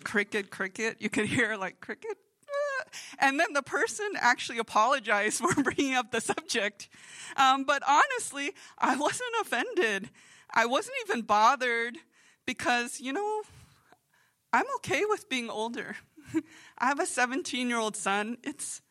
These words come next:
perfectly normal to be forty-five <laughs> years old, right?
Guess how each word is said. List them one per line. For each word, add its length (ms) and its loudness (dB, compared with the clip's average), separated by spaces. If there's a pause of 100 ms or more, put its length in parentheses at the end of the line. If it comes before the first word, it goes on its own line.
(300)
perfectly 520 -4
normal 480 -4
to 160 -14
be 140 -12
forty-five 760 -2
<laughs> 60 -10
years 240 -6
old, 380 -6 (460)
right? 200 0